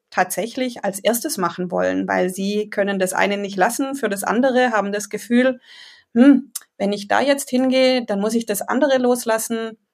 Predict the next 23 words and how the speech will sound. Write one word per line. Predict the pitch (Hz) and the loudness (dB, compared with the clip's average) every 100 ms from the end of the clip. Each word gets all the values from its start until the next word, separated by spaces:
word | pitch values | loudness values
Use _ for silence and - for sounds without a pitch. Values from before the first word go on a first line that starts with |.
| _ | _
das | 185 180 | -2 0
schmeckt | - 185 180 - | -4 -6 -8 -8
mir | 180 | -4
gar | 180 196 214 | 0 2 2
nicht.“ | 202 226 - _ - - - _ | -2 -6 -12 _ -20 -20 -20 _
Und, | - 202 196 196 196 | 0 2 2 0 0
ähm, | 196 196 196 202 202 | 0 0 -2 -4 -6
sie | 202 226 | -8 -4
beschäftigen | 226 254 277 311 247 | -2 -2 -2 -2 -2
sich | 233 233 233 | -2 -4 -2
tatsächlich | 196 196 240 - 233 - | -4 -2 -6 -4 -8 -2
ganz | 196 240 - | -2 0 -4
viel | - 220 226 | -8 -6 -2
damit, | 214 208 208 202 _ _ _ _ | -2 0 -2 -4 _ _ _ _
welche | 190 202 233 233 | -2 -2 0 -2
Interessen | 202 202 196 208 226 214 | -4 -6 -4 -2 -2 -4
sie | 202 196 | -6 -4
denn, | 190 190 190 | -2 -2 -6
äh, | 202 190 180 | -6 -4 -4
jetzt | 185 185 - - - _ _ | -4 -4 -6 -12 -16 _ _
verfolgen | - 202 - 185 185 233 | -8 -6 4 4 4 4
sollten | 233 240 254 - 311 - _ - - - _ | 4 4 2 -4 -6 -6 _ -20 -20 -20 _
und | - 208 220 226 233 | 0 0 0 -2 -6